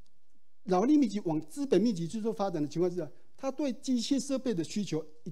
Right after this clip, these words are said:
定会大大的提升。那如果说我们的业者能够多注意国内市场的话，第一，商机很明显，很，很，很明确；第二个，可以避免了我们的关税或者是汇率上的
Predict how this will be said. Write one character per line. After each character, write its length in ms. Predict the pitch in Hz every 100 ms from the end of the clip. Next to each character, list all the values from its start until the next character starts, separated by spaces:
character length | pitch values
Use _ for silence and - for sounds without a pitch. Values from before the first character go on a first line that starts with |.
| -
定 120 | 233
会 80 | 220 -
大 160 | 214
大 160 | 185 196
的 100 | 143
提 200 | 131 135
升。 180 | 123 123 - - - - -
那 240 | 294 220 - -
如 240 | - 170 285
果 140 | 214
说 100 | 247
我 80 | 202
们 120 | 170
的 40 | 185
业 140 | 240
者 240 | 180 147 147 - - - - - - - -
能 220 | - 175 220
够 120 | 262
多 300 | - 233 208
注 200 | 208 226
意 100 | 190
国 240 | - 151
内 100 | 175
市 160 | 185 208
场 160 | 156
的 80 | 135
话， 160 | 160 135 - - - - - - - - -
第 240 | 240 196
一， 80 | 220
商 300 | - 214 202
机 260 | 196 185 - -
很 140 | - 143
明 120 | 143
显， 140 | 147 110
很， 180 | - 285
很， 160 | - - - -
很 140 | - 156
明 120 | 156
确； 220 | 165 147 127 -
第 180 | 277 262
二 80 | 190
个， 180 | 151 127 - - - - - - -
可 180 | - 202
以 80 |
避 200 | 196 277
免 200 | 202 147 127
了 200 | 147 - -
我 100 | 147
们 120 | 160
的 100 | 151
关 220 | 151 185
税 200 | 175 180 156 - -
或 180 | 185 196
者 80 | 156
是 240 | 180 165 - - -
汇 300 | - 254 196
率 140 | 190
上 180 | 170 180
的 140 | 143